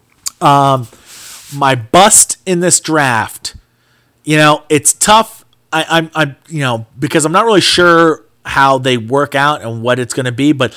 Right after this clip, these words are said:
I'm gonna say it's either Cisco or Wade. Um, I, I'm not gonna say it's technically, you know, Shaun Wade because it's like he's already basically busted out of being a first rounder, so he's not gonna be drafted high enough.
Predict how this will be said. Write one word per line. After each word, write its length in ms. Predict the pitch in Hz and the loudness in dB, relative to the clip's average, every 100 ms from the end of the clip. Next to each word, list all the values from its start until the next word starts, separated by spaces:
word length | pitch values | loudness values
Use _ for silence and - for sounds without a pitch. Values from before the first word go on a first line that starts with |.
| - - | -20 -20
I'm 60 | - | -6
gonna 160 | 165 | -2
say 160 | 185 240 | 2 2
it's 120 | 233 | 2
either 140 | 233 226 | -2 0
Cisco 380 | 208 - 214 | 0 0 0
or 100 | 214 | 2
Wade. 320 | 185 123 123 151 - _ 135 | 2 0 -2 -6 -20 _ 0
Um, 520 | 131 131 127 127 120 - - - _ _ _ _ | 2 4 2 -2 -10 -18 -20 -20 _ _ _ _
I, 140 | 139 - | -10 -2
I'm 180 | 156 160 | -2 2
not 320 | 180 196 160 | 0 0 0
gonna 200 | 180 175 | 0 2
say 380 | - 170 156 143 | 2 2 2 2
it's 240 | 139 - | 0 -4
technically, 760 | - 175 - 175 165 151 139 _ | -2 -4 -4 -8 -2 -2 -2 _
you 120 | 156 | -8
know, 140 | 139 120 | -6 -4
Shaun 340 | - 156 139 | 0 0 2
Wade 240 | 139 139 123 | 0 -2 -2
because 240 | 117 110 | -6 -6
it's 160 | 107 117 | -6 -6
like 180 | 107 | -6
he's 220 | 104 123 120 | -8 -6 -2
already 420 | 131 117 107 113 | -2 0 -2 -4
basically 500 | 101 107 - 110 117 | -4 -6 -8 -6 -8
busted 480 | 113 120 - 127 117 | -4 -4 -4 -4 -2
out 220 | 113 113 | -2 -2
of 100 | 101 | -6
being 220 | 113 110 | -10 -10
a 60 | 104 | -10
first 340 | - 113 - | -8 -8 -8
rounder, 500 | 110 113 117 123 123 _ - - _ | -8 -6 -4 -6 -6 _ -20 -20 _
so 420 | - 110 101 101 | -6 -4 -4 -6
he's 220 | 98 120 | -6 -4
not 180 | 127 123 | 0 0
gonna 100 | 123 | -2
be 100 | 113 | -8
drafted 600 | 104 107 110 107 117 98 | -6 -2 -2 -4 -8 -8
high 300 | - 110 110 | -8 -4 -2
enough. 420 | 120 131 135 - | -2 -4 -4 -8